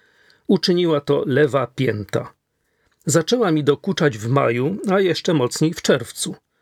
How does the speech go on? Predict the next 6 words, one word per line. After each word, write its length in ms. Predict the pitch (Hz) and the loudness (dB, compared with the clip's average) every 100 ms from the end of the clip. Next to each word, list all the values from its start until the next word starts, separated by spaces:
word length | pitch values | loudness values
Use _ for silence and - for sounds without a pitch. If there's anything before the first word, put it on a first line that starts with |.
| _ _ _ _ 131 | _ _ _ _ -2
W 100 | 135 | 0
lipcu 480 | 170 - - 170 170 | 0 -2 -2 -2 2
poddałem 580 | 156 127 113 165 180 | 0 0 0 0 0
się 140 | - 160 | 0 0
zabiegom 520 | 143 120 156 151 135 | 2 0 0 2 0
fizjoterapeutycznym 1500 | - 170 131 143 - 139 123 131 117 - 113 - 127 139 233 | -2 -2 0 0 2 0 0 0 0 -2 -2 0 0 0 -2